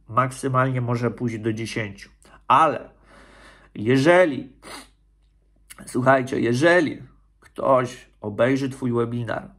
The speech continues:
pozna twoją historię, bo ja w webinarze bardzo mocny nacisk kładę na historię. Ludzie się ze mną utożsamiają,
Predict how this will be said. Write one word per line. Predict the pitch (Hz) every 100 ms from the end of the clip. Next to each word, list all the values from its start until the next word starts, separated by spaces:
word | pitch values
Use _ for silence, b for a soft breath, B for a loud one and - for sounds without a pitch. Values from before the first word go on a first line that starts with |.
| -
pozna | 131 127 135
twoją | 135 139 135
historię, | 127 135 - 135 123
bo | 113
ja | 117
w | 113
webinarze | 123 123 127 131 127
bardzo | 123 127 123 123
mocny | 123 120 127 123
nacisk | 117 120 120 - -
kładę | - 113 113
na | 110
historię. | - - - 110 101 - - B B
Ludzie | 110 123 127
się | 127 135
ze | 127 135
mną | 123 131 127
utożsamiają, | 139 127 131 127 - 123 127 131 131 113